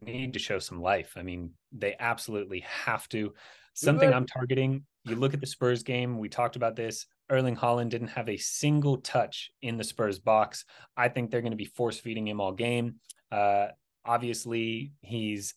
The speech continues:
Speaker 1: always priced ridiculously to score a goal, but two goals is plus two hundred. That's something I'm looking at. And a lotto parlay that I have already just placed a tiny sprinkle on is Haaland to have two goals and Matty Cash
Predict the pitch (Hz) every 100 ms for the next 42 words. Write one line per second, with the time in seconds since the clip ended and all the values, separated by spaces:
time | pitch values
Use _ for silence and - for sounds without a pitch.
0 | - 117 117 107 - 110 101 - 101 110
1 | 101 104 95 - 104 101 - 113 101 104
2 | 104 101 147 156 - - - _ - 160
3 | 151 143 139 135 127 - 135 135 131 -
4 | 127 - - 110 117 113 113 113 - -
5 | _ - 127 - 127 117 120 117 113 110
6 | 110 - 110 110 107 113 107 110 117 117
7 | 117 113 107 104 104 101 101 110 107 101
8 | - 131 127 123 120 117 - 117 - -
9 | - 165 185 147 - 135 120 110 107 104
10 | 98 127 131 127 120 113 - 117 107 107
11 | 104 104 107 110 107 - 110 101 -